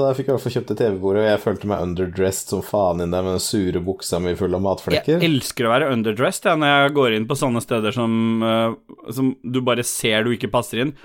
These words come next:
Speaker 2: Alt fra klokkebutikker til bilforretninger. Jeg elsker
Speaker 1: Ja, ja.
Speaker 2: det.
Speaker 1: Ja, det er digg, det.
Speaker 2: Ja.
Speaker 1: Jeg liker også å mene ting om kjempedyre ting.
Speaker 2: Ja, det er <laughs>
Speaker 1: Bare mene, slenge ut meningene mine, at det her var
Speaker 2: Ja,
Speaker 1: dritt.
Speaker 2: du liker jo å mene noe om,
Speaker 1: Jeg må
Speaker 2: eh, alt, egentlig, du, uavhengig om det er dyrt eller
Speaker 1: Ja.
Speaker 2: dritt,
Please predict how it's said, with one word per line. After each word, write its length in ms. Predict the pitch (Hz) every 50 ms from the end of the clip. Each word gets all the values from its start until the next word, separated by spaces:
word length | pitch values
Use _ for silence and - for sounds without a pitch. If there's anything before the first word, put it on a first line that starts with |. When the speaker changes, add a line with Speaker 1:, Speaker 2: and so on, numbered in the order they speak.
| -
Speaker 2:
Alt 140 | - 139 123
fra 100 | 127 139 131
klokkebutikker 760 | - - 143 139 - - 113 101 104 98 - 113 101 - 113
til 100 | 107 117 107
bilforretninger. 680 | 113 107 98 - - 101 101 98 113 113 123 139 147 -
Jeg 40 | - -
elsker 480 | 160 147 127 110 101 101 110 107 87
Speaker 1:
Ja, 60 | 107 104
ja. 0 |
Speaker 2:
det. 120 | 151 - - - - - - - -
Speaker 1:
Ja, 60 | 98 95 98
det 20 |
er 100 | 95 123
digg, 100 | 147 143
det. 80 | - 151
Speaker 2:
Ja. 180 | 143 131 127 135 - - - - - - - - - - - -
Speaker 1:
Jeg 80 | - 113
liker 220 | 101 95 - 123
også 180 | 113 - 117 117
å 80 | 117 113
mene 420 | 117 113 107 98 92 82 82 82 -
ting 180 | - 95 98
om 120 | 101 98 98
kjempedyre 760 | - - - 113 104 95 92 - - - 80 78 73 - 190
ting. 180 | - 117 117 104 - - - -
Speaker 2:
Ja, 240 | 139 151 165 156 139 - - -
det 80 | 143 143
er 140 | 151 165 -
<laughs> 460 | - - - - - - - - -
Speaker 1:
Bare 220 | 101 95 104 101 98
mene, 340 | 101 101 95 90 85 87 92
slenge 360 | - - 123 113 104 92 90 87
ut 80 | -
meningene 400 | 110 104 90 80 78 71 76 78
mine, 160 | 85 90 104
at 100 | 107 104
det 120 | - 101 95 95
her 80 | 98
var 100 | 110 117 98
Speaker 2:
Ja, 80 | 160 147
Speaker 1:
dritt. 80 | 151
Speaker 2:
du 80 | 147 151
liker 200 | 147 131 113 139 151
jo 40 | 151
å 20 |
mene 300 | 151 139 120 113 120 131 131
noe 220 | 131 123 120 120
om, 60 | 120 123
Speaker 1:
Jeg 80 | -
må 200 | 127 127 127 127
Speaker 2:
eh, 40 | 127 - -
alt, 300 | 139 139 156 196 - -
egentlig, 320 | - 175 156 156 160 180 175
du, 160 | 147 147 147
uavhengig 300 | 139 123 113 113 127 147
om 60 | 151
det 100 | 151 135 120
er 40 |
dyrt 360 | 101 110 110 107 107 - - -
eller 140 | 127 123 117
Speaker 1:
Ja. 80 | 131 180
Speaker 2:
dritt, 200 | - 135 -